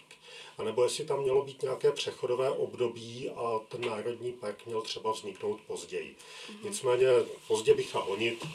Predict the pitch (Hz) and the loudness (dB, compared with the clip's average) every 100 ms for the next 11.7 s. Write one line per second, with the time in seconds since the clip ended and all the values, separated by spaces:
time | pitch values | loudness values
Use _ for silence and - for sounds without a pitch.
0 | - 208 - - - - 131 113 117 127 | -8 -8 -8 -14 -12 -6 -2 0 0 0
1 | - 120 117 117 127 147 - - 117 120 | -2 0 2 2 2 0 0 -4 -4 0
2 | 196 196 214 - - - 127 - 123 117 | 8 8 8 2 -2 -2 -2 2 6 6
3 | 110 117 - - - - - 110 107 104 | 6 0 -8 -18 -20 -14 0 2 4 4
4 | 104 - - - - 139 135 123 - - | 4 0 -6 -10 -10 -10 -12 -14 -16 -8
5 | - 113 123 - - - 143 120 104 - | -2 2 2 0 -8 -2 2 2 0 -2
6 | 117 113 - 107 - 120 101 - 110 123 | -4 -2 -4 -4 -4 -4 -4 -2 -2 -4
7 | 113 101 104 110 113 110 120 95 95 - | -4 -6 2 2 2 -2 -10 -12 -12 -6
8 | 92 - 92 92 101 95 - - 104 98 | -4 -4 -6 -4 -4 -8 -12 -6 -2 0
9 | 95 92 - 101 90 - 95 95 98 90 | -2 -4 -4 -4 -4 -4 -4 -4 -6 -8
10 | 101 92 - 92 101 92 87 98 90 - | -8 -10 -8 -4 -4 -2 -4 -4 -8 -8
11 | 90 85 95 107 - - | -8 -8 -8 -8 -10 -10